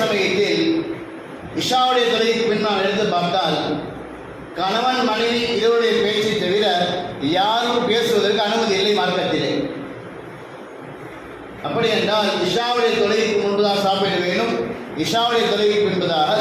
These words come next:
சீக்கிரமாக சுமார் எட்டு மணி அல்லது நாம் உறங்கிவிட வேண்டும் என்பதை மார்க்கம் சொல்கின்றது.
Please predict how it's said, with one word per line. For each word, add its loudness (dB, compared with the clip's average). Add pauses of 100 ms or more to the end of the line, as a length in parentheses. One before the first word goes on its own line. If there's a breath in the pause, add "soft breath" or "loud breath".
(120)
சீக்கிரமாக 0 (1700)
சுமார் 2
எட்டு 0 (100)
மணி 2
அல்லது 2 (1200)
நாம் 0
உறங்கிவிட 2
வேண்டும் 0
என்பதை 2
மார்க்கம் 0
சொல்கின்றது. 0